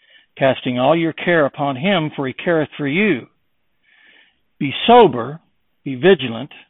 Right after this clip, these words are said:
because your adversary, the devil, as a roaring lion, walketh about, seeking whom he may devour, whom resist steadfast in the faith, knowing that the same afflictions are accomplished in your brethren that are in the world.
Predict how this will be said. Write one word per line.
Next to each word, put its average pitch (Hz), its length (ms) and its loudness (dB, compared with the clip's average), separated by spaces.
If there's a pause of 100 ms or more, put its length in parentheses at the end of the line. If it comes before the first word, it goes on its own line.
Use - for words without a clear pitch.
(800)
because 127 260 -6
your 131 140 0
adversary, 151 640 4
the 123 140 -4
devil, 147 680 0
as 127 140 -6
a 120 80 -6
roaring 143 360 0
lion, 147 540 0
walketh 147 380 2 (560)
about, 135 460 0 (200)
seeking 165 380 -4
whom 156 240 -4
he 156 140 -4
may 139 180 -4
devour, 143 560 0 (960)
whom 180 180 4
resist 175 460 4 (300)
steadfast 185 600 2
in 160 100 -4
the 143 160 -2
faith, 180 320 6 (500)
knowing 160 500 4
that 156 140 -2
the 139 160 -8
same 175 200 2
afflictions 156 600 0
are 147 100 2
accomplished 170 640 -2
in 147 140 -4
your 139 140 -2
brethren 147 500 2
that 139 140 -2
are 143 80 -2
in 139 100 -4
the 135 80 -4
world. 156 460 4